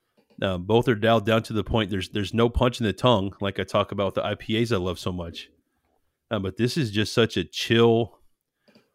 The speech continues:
just beer. It's like, dude, they really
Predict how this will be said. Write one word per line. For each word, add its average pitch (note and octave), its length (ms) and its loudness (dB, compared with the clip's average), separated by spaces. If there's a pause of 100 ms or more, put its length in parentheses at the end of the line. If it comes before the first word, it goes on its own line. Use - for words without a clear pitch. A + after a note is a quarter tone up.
(200)
just A2+ 260 -6 (400)
beer. A2 380 0 (100)
It's - 220 -18
like, F2 220 -10
dude, G#2 240 -2
they G#2+ 120 -4
really G2 580 0